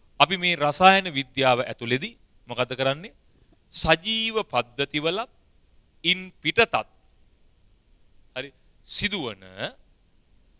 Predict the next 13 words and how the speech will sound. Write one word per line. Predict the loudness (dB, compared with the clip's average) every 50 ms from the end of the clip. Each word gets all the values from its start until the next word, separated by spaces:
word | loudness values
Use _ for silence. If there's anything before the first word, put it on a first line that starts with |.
| _ _ _
හරි | -8 -8 -8 -10 _ _ _ _ _ -4
අපෝ | -2 0 0 -2
කියමු | -2 -4 -8 -10 -4
සජීව | 0 0 0 0 0 -4 -6 -6 -6
පද්ධතිවලත් | -4 -6 -6 -6 -8 -12 -10 -6 -6 -6 -6 -6
ඉන් | -6 -8 -8 -6
පිටතත් | -8 -10 -10 -8 -8 -8 -8 -8 _ _ _ _ _ _ -10
හරි | -8 -8 -10 -12 _ _ _ _ _ _ _ _ _ _ _ _ 4
තියෙන | 6 6 6 6 4 0 -6 -18 -20 -20 _ _ _ _ _ _ _ _ _ _ _ _ _ _ _ _ _ _ _ _ -12 -6
විවිධ | -4 -2 -2 -2 -4 -4 -4 -4 -4 -4 -2
ද්‍රව්‍යවල | 0 0 0 0 -2 -4 -4 -4 -4 -4 -4 -6
සංයුතිය | -6 -6 -8 -8 -8 -10 -12 -14 -8 -4 -4 -4 -4
පිළිබඳවත්, | -4 -6 -6 -4 -2 -2 -2 -4 -4 -6 -6